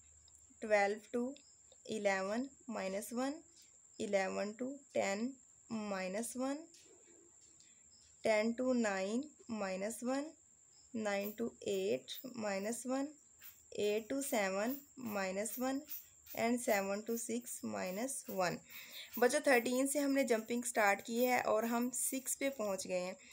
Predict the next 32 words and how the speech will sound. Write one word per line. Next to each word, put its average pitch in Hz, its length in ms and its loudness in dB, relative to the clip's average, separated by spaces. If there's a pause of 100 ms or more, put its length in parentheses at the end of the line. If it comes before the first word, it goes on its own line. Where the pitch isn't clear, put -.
(240)
बच्चों, 254 240 4
हम 277 220 0 (260)
कितने 285 320 0
नंबर्स 247 420 2
जो 247 160 0
हैं 214 240 4
वो 220 260 -2 (340)
बैक 214 460 6
गए 196 240 4
हैं, 196 140 -4
कितने, 262 600 0 (300)
कितने 269 300 0
नंबर्स 240 380 2
हमने 233 220 2
बैकवर्ड 220 500 2
जंपिंग 196 420 -2
की 180 200 -6
है? 170 120 -2 (500)
वन, 226 400 4
टू, 226 360 0
थ्री, 220 520 -4 (120)
फोर, 208 340 0 (160)
फाइव, 202 320 4
सिक्स, - 400 -6
सेवन। 170 400 0 (640)
बच्चों, 220 360 4 (340)
सिक्स - 540 0 (120)
is 240 160 2 (340)
seven 220 400 4
less 208 520 2
than 240 180 2 (120)
thirteen। 180 420 0